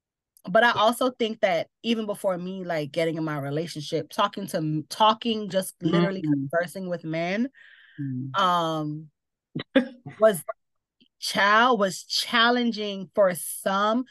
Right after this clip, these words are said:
Speaker 1: because they
Speaker 2: Mm.
Speaker 1: literally did not have anything to talk about.
Speaker 2: Yeah. And you're saying the men that in the last few
Speaker 1: On
Speaker 2: years
Speaker 1: the
Speaker 2: of
Speaker 1: flip
Speaker 2: dating,
Speaker 1: side, right.
Speaker 2: on the flip side,
Speaker 1: Prior
Speaker 2: okay.
Speaker 1: to my, right, prior to
Speaker 2: Prior
Speaker 1: me
Speaker 2: to
Speaker 1: in a relationship,
Speaker 2: recent, yeah.
Speaker 1: um,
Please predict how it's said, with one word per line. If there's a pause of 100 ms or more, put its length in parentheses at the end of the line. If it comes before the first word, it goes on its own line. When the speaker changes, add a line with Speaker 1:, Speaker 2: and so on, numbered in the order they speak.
(280)
Speaker 1:
because
they
Speaker 2:
Mm.
Speaker 1:
literally (140)
did
not
have
anything
to
talk
about. (1120)
Speaker 2:
Yeah. (1400)
And
you're
saying (400)
the
men (120)
that (240)
in
the
last (100)
few
Speaker 1:
On
Speaker 2:
years
Speaker 1:
the
Speaker 2:
of
Speaker 1:
flip
Speaker 2:
dating,
Speaker 1:
side,
right.
Speaker 2:
on
the
flip
side,
Speaker 1:
Prior
Speaker 2:
okay.
Speaker 1:
to
my, (140)
right,
prior
to
Speaker 2:
Prior
Speaker 1:
me
Speaker 2:
to
Speaker 1:
in
a
relationship,
Speaker 2:
recent,
yeah.
Speaker 1:
um,